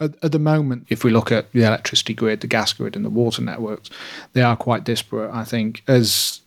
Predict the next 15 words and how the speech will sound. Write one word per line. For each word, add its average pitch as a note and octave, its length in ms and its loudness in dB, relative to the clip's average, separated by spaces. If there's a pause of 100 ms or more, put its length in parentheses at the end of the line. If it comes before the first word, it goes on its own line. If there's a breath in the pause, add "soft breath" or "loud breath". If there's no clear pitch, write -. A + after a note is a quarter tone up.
(120)
as B2 140 4
we C3 120 6
move A#2+ 260 4
forward, B2 440 4
the G#2+ 80 -4
future B2 320 -2
vision A2 380 -2
is G#2 180 -6
gonna A2 180 -4
be G#2 200 -6
of G2+ 120 -12
this G#2 220 -8
increasingly G#2 880 -6
holistic A2 580 -2
but G#2+ 240 -6